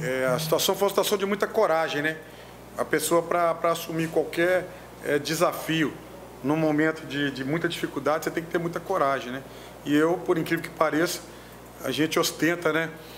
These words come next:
É engraçado, no ano, tanto o Wagner como eu, as melhores campanhas, talvez, aí do, de Paulistão,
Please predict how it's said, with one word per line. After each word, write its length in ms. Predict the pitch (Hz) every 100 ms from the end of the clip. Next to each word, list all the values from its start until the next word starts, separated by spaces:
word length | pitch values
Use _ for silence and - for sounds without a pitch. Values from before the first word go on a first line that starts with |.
| - - 139
É 340 | 143 139 135
engraçado, 580 | 151 160 147 151 156 151
no 160 | 151
ano, 340 | 143 156 139 127
tanto 300 | 165 165 170
o 20 |
Wagner 480 | - 143 170 170 165
como 280 | 175 170 139
eu, 240 | 156 170 - - - -
as 80 | 135
melhores 360 | 151 156 175 175
campanhas, 520 | 196 175 - 170 160
talvez, 400 | 160 135 156 131
aí 120 | 147
do, 100 | 147
de 140 | 139 131
Paulistão, 720 | 160 147 127 - 156 165